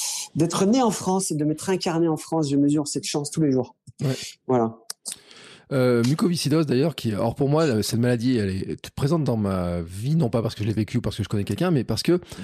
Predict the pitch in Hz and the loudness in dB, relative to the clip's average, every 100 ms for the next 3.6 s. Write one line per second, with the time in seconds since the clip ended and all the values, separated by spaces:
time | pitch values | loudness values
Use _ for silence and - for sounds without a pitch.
0 | - - - 117 113 107 104 95 90 101 | -14 -8 -2 2 2 2 2 2 0 0
1 | 135 127 104 113 190 - _ _ _ _ | 0 0 2 2 0 -2 _ _ _ _
2 | - 113 127 196 165 - - 127 120 110 | -2 0 2 0 0 -4 -2 0 2 2
3 | 104 98 92 87 85 | 2 2 0 -2 -4